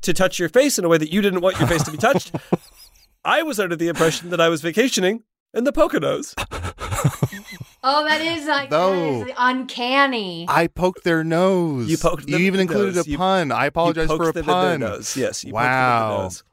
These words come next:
Speaker 1: them in the nose.
Speaker 2: Um, bu-, bu-, bu-, bu-, bu-, this is a toss-up. You both get two points.
Speaker 1: Yes, thank
Speaker 2: 'Cause that,
Speaker 1: God.
Speaker 2: you both captured different elements of me.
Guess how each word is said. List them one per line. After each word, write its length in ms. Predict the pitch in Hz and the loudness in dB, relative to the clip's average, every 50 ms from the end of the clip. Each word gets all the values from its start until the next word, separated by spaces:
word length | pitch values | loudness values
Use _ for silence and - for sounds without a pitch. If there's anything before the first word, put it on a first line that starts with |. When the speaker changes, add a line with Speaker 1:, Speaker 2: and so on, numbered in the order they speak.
| _ _ | _ _
Speaker 1:
them 20 | |
in 80 | 139 147 | -2 0
the 60 | 151 156 156 151 151 | 2 2 2 2 2
nose. 160 | 151 147 147 | 2 2 0
Speaker 2:
Um, 280 | 147 147 151 147 147 143 - - _ _ _ _ _ | 0 -2 -4 -6 -8 -8 -12 -20 _ _ _ _ _
bu-, 120 | - 202 113 | -4 -4 0
bu-, 140 | 104 120 110 | 0 0 0
bu-, 140 | 104 113 | 0 -2
bu-, 140 | 104 101 113 | 0 0 -2
bu-, 300 | 104 98 113 113 110 104 - | 0 2 2 2 2 2 2
this 180 | 175 190 190 | 2 2 2
is 120 | - 220 185 | 2 -2 -2
a 80 | 165 | -4
toss-up. 420 | - - 165 156 147 - 160 127 120 | 0 2 2 2 2 0 -4 -4 -4
You 100 | 123 120 | -4 2
both 220 | 110 135 131 - | 2 2 2 2
get 140 | - 113 - | -2 -6 -2
two 120 | - 123 | -2 -4
points. 460 | - - 101 98 95 92 - - - - _ _ _ _ | -2 -2 -4 -4 -4 -6 -8 -12 -16 -16 _ _ _ _
Speaker 1:
Yes, 340 | 135 127 104 98 - - - | -4 -2 -2 0 -2 -4 -2
thank 160 | - 139 135 | 0 0 0
Speaker 2:
'Cause 100 | 120 113 | 2 4
that, 220 | 147 151 147 - | 2 2 2 2
Speaker 1:
God. 140 | _ - 117 117 110 | _ -2 0 0 2
Speaker 2:
you 60 | 104 175 | 2 2
both 120 | 202 - | 0 0
captured 340 | - - 185 175 - - 156 | -2 -2 -2 0 0 -2 0
different 260 | 131 143 135 135 123 | 0 0 0 2 0
elements 380 | 117 110 104 98 101 98 95 - | 2 2 2 0 -2 -4 -4 -6
of 160 | 104 92 - | -8 -6 -4
me. 220 | 101 98 98 117 | -6 -4 -4 -6